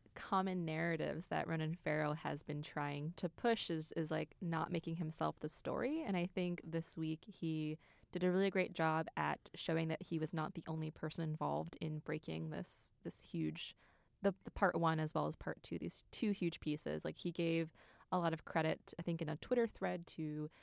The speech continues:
the fact checkers involved and the editors and just everybody who worked with him on the piece. And I thought that sometimes gets lost in conversations surrounding these huge breaking stories, is, like, oftentimes it's, like, so focused on the reporter themselves. And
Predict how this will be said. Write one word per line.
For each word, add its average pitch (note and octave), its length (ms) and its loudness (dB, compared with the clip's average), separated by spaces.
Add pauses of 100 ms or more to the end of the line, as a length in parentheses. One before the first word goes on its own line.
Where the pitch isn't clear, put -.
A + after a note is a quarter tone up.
(180)
the D#3 60 -12
fact - 380 2
checkers A3 400 0
involved F3 680 0
and D3+ 300 -4
the - 200 -8
editors G3 600 2
and D#3 120 -2
just - 220 -8
everybody F3 600 4
who D#3 500 2
worked F#3+ 320 4
with F#3 100 4
him E3+ 100 0
on D#3+ 80 2
the D#3+ 80 -2
piece. D#3 260 -4
And E3+ 80 -2
I D#3+ 80 0
thought E3 180 0
that - 240 0
sometimes F3+ 680 0
gets - 200 -2
lost D3+ 640 0
in E3 340 0
conversations D#3+ 840 0
surrounding D#3 720 -2 (340)
these F3 160 2
huge E3 380 2
breaking D#3 300 0
stories, D#3 360 0
is, E3+ 140 -6
like, F3 180 -4
oftentimes E3 640 2
it's, - 100 -8
like, E3+ 120 -6
so E3 240 0
focused D#3+ 380 0
on D#3+ 100 -2
the D#3 80 -2
reporter D#3+ 400 0
themselves. C#4+ 560 0
And F3 240 0